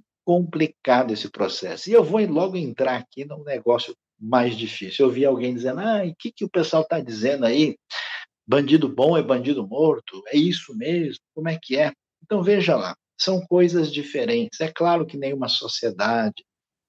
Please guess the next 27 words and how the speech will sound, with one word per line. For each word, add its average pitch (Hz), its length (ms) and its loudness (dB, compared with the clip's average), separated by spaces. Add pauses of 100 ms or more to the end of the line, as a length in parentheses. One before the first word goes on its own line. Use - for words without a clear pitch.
(260)
nenhum 123 340 2
estado, 123 760 0 (1000)
nenhum 135 300 2
contexto 135 640 2
pode 151 280 2
viver 131 520 0
sem 107 300 -4
lei, 87 220 -8 (360)
né? 113 220 -2 (520)
E 143 420 2
esse, 151 580 0 (100)
eh, 104 140 -12
raciocínio 131 880 0
que 117 200 -4
quando 120 200 0
alguém 113 520 0
comete 107 1160 -2
uma 110 160 -2
crueldade 117 540 2
muito 110 260 -8
grande, 117 380 -2
teve 117 220 0
toda 147 180 -2
uma 131 180 -4
discussão 117 460 -2
em 113 60 -2
função 113 520 0